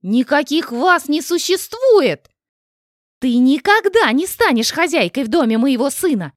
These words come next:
Пусть тебе удалось развалить его брак, но ты его женой не станешь все равно!» «Жаль, меня не было здесь.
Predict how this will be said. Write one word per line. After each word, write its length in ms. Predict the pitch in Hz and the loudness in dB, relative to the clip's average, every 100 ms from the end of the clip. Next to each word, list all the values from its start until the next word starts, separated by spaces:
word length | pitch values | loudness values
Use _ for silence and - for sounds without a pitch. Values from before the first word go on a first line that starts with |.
| _ _ | _ _
Пусть 280 | - 415 - | -6 -6 -4
тебе 220 | - 196 | -4 -2
удалось 460 | 175 175 220 208 190 | -2 0 0 0 -4
развалить 520 | 208 208 247 247 196 | -6 -4 -4 -4 -6
его 180 | 220 202 | -4 -4
брак, 440 | 180 214 381 - - - | 0 0 -2 -6 -14 -4
но 260 | 233 254 | -2 0
ты 160 | 247 277 | -2 -2
его 340 | 262 381 381 | 0 2 2
женой 340 | 220 285 269 233 | 0 2 2 2
не 120 | 240 | 0
станешь 380 | - 240 254 - | 0 -2 0 -2
все 280 | - 311 | -2 0
равно!» 520 | 285 349 320 277 233 - _ _ _ _ _ _ _ - | 2 2 2 0 0 -6 _ _ _ _ _ _ _ -14
«Жаль, 300 | 262 262 180 | -8 -6 -6
меня 260 | 185 190 | -6 -4
не 140 | 196 185 | -4 -4
было 200 | 190 196 | -6 -6
здесь. 440 | 160 214 - - | -4 -4 -4 -10